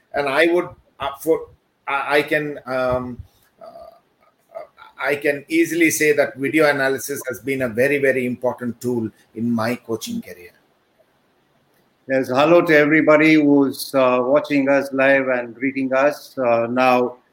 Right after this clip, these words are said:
Speaker 2: the thing is that, uh, the G P S trackers that are currently used by the Team India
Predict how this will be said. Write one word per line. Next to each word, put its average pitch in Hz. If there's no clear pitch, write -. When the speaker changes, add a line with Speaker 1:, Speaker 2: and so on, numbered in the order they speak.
Speaker 2:
the 151
thing 247
is 202
that, 202
uh, 147
the 139
G 226
P 226
S 208
trackers 156
that 131
are 127
currently 143
used 131
by 113
the 113
Team 127
India 113